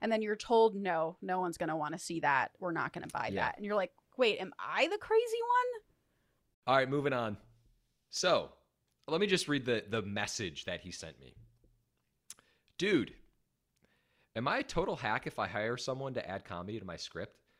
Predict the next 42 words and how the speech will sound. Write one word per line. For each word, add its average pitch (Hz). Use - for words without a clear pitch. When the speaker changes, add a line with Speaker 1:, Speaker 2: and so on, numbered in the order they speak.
Speaker 2:
I 104
feel 156
like 165
I -
need 147
to 127
quit -
screenwriting 101
if 80
I 90
say 107
I'm 104
a 85
comedy 110
writer 78
and 80
then 85
need 90
someone 92
to 78
help 90
me 87
with, 78
help -
me 92
to -
write 82
more 82
comedy." 85
Speaker 1:
Oh, 214
man. 180
Um, 170
yeah, 214
you're 180
a 180
hack. 208
No. 240
<laughs> -
Speaker 2:
<laughs> 349
Oh, 113
shit. -
<laughs> 359